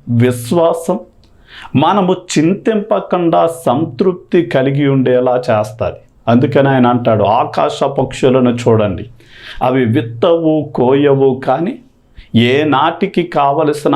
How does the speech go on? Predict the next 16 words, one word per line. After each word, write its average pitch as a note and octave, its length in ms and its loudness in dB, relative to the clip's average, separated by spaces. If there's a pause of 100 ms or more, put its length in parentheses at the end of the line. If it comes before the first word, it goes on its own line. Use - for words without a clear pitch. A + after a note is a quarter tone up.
(120)
ఆహారం C3+ 400 0 (220)
ఆ B2 60 4 (120)
నాటికి B2+ 460 0
నేను B2 260 4
వాటికి A#2 320 0 (100)
దయచేస్తున్నాను" A2+ 1040 0
అన్నాడు. F2+ 280 -6 (840)
అలాగే G3 460 0 (720)
గడ్డి C#3+ 320 0 (100)
పువ్వులను D3+ 500 2 (120)
చూడండి, C3 440 0 (840)
ఉదయాన్నే F#3 680 0 (140)
పుష్పిస్తాయి, D3+ 840 -2 (160)
సాయంత్రానికి C#3+ 840 0 (160)
వాడి C3+ 300 2 (100)
రాలిపోతాయి A#2 720 0